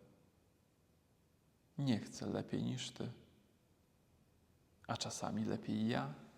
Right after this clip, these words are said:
niż ty. Kochana mamo, ja umrę. To lepsze niż wtedy, kiedy ty miałabyś umrzeć”. I wtedy widzimy, jak bardzo chętnie chorujemy.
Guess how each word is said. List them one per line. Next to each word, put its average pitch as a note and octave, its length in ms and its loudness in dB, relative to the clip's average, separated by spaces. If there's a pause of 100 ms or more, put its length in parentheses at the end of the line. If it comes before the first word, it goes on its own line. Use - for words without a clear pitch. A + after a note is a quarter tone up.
(260)
niż D3+ 300 -2
ty. - 240 -6 (1300)
Kochana G#2+ 360 0
mamo, A2 440 -2 (1200)
ja C#3 260 4 (840)
umrę. A2+ 320 0 (800)
To - 100 2
lepsze - 400 0
niż - 160 -4
wtedy, - 320 -6
kiedy - 260 -6
ty - 300 -6
miałabyś - 480 -4
umrzeć”. A2+ 600 -8 (1600)
I A2+ 60 2
wtedy - 460 -2 (1200)
widzimy, A2 580 0 (500)
jak C#3+ 140 -4
bardzo B2 300 0
chętnie A2 460 -4
chorujemy. - 600 -6